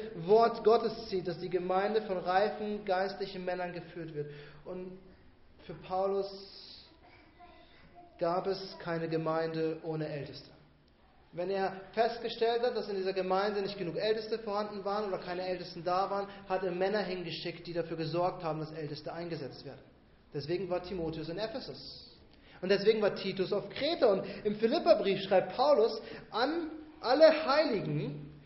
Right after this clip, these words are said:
in Christus Jesus, die in Philippi sind, samt den Aufsehern, und wir könnten übersetzen, samt den Ältesten. Für Paulus bestand eine Gemeinde aus,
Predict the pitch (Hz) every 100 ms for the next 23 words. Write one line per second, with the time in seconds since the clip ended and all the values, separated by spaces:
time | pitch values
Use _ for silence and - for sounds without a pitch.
0 | - - 269 330 - 285 269 - 269 220
1 | 226 208 214 214 190 214 269 302 208 185
2 | 240 - - 175 233 285 330 - 254 277
3 | 285 - 240 294 320 - 180 165 170 208
4 | 170 180 175 160 196 - 170 165 165 165
5 | 185 - 247 285 277 185 - - 151 -
6 | - - - - - - - - - _
7 | - - - - - - - - 202 214
8 | 302 302 - 214 269 269 233 226 220 262
9 | 311 277 226 202